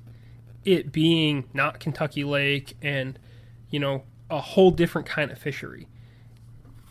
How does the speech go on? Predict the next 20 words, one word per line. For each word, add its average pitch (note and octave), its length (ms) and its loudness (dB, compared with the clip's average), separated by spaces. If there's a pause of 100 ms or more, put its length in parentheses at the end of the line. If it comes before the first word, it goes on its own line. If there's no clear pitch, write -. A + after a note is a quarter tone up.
(100)
I D#3 80 4
think G3+ 200 2
he G3 160 2
was E3 120 4
sort E3 240 0
of, C#3 160 -2
like, D3+ 220 -2
he A3 100 0
was F#3+ 160 2
very F3 320 2
well D#3 240 0
trained D3 520 -4
and D3 120 -6
very D3+ 360 0
expert D#3 420 -8
in D3 140 -8
what C3+ 140 -8
he C#3+ 100 -6
was C3+ 180 -8
doing - 320 -10